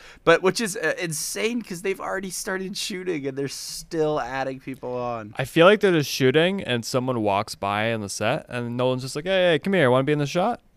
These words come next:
Speaker 2: And he just gets
Speaker 1: Uh,
Speaker 2: all these
Speaker 1: maybe, uh,
Speaker 2: huge people.
Speaker 1: maybe Ca-, Casey Affleck is the last person.
Speaker 2: That's the last one
Speaker 1: Um,
Speaker 2: I saw. Um,
Speaker 1: but they,
Speaker 2: either way,
Speaker 1: they, yeah.
Speaker 2: the fact that these A-listers basically are getting added in, um,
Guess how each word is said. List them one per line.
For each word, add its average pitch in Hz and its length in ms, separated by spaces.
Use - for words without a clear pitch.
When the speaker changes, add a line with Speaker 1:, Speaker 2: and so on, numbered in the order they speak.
Speaker 2:
And 127 180
he 131 60
just 127 220
gets 139 200
Speaker 1:
Uh, - 40
Speaker 2:
all 110 80
these 110 160
Speaker 1:
maybe, - 120
uh, 117 40
Speaker 2:
huge 113 180
people. 95 400
Speaker 1:
maybe 170 220
Ca-, 170 240
Casey 139 300
Affleck 117 280
is 101 140
the 104 80
last 98 220
person. 101 400
Speaker 2:
That's 123 140
the 156 80
last 143 180
one 127 100
Speaker 1:
Um, 110 60
Speaker 2:
I 104 80
saw. 98 300
Um, 107 420
Speaker 1:
but 147 260
they, 143 340
Speaker 2:
either 165 260
way, 151 340
Speaker 1:
they, 131 160
yeah. 143 180
Speaker 2:
the 131 80
fact 151 260
that 165 160
these 131 240
A-listers 113 720
basically 98 640
are 107 160
getting 117 260
added 117 360
in, 107 380
um, 95 480